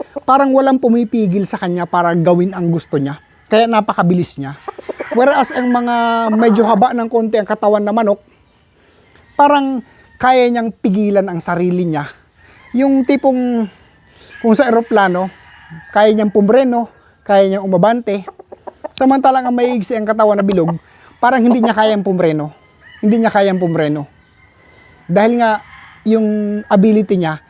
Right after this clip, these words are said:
limited ng forma ng katawan niya. Pansinin nyo. Tapos, mababaw sila mag-cut. Magagaling lang sila pag nagkapitan, nagdikdikan, kasi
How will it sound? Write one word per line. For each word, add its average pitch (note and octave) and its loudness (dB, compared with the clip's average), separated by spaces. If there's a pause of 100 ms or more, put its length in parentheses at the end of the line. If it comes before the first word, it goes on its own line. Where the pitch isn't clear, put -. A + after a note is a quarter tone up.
(280)
limited G#3+ 2
ng F3 -6
forma D#3 0
ng C#3 -6
katawan B2 -6
niya. B2 -8 (560)
Pansinin A3+ 4
nyo. E3 -2
Tapos, A#3+ -2 (400)
mababaw G#3 2
sila F#3 -2
mag-cut. D3 -2 (480)
Magagaling B3 2
lang C#4+ -2
sila C4 0
pag G#3+ 0
nagkapitan, G#3 -2
nagdikdikan, G3 0
kasi G3+ 0